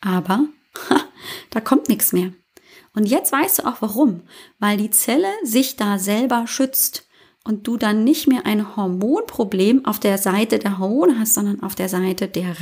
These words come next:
Rezeptoren. Die sind dann das Problem. Wenn ich jetzt also diese Down-Regulation habe, habe ich aber auch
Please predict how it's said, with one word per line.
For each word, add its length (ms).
Rezeptoren. 680
Die 220
sind 320
dann 280
das 280
Problem. 720
Wenn 140
ich 120
jetzt 160
also 180
diese 220
Down-Regulation 1080
habe, 420
habe 160
ich 140
aber 200
auch 200